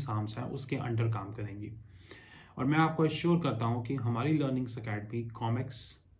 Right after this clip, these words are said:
London Metal Exchange, Shanghai Metal Exchange, Tokyo Metal Exchange, Dalian Metal Exchange, Singapore Metal Exchange,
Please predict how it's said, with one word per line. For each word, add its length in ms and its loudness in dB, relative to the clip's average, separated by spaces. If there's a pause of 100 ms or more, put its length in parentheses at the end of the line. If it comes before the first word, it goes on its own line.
(560)
London 220 0
Metal 300 -2
Exchange, 480 -6 (440)
Shanghai 400 2
Metal 300 -2
Exchange, 600 -2 (580)
Tokyo 300 2
Metal 240 0
Exchange, 760 2
Dalian 460 2
Metal 300 0
Exchange, 600 -4 (960)
Singapore 400 -2
Metal 260 0
Exchange, 640 -2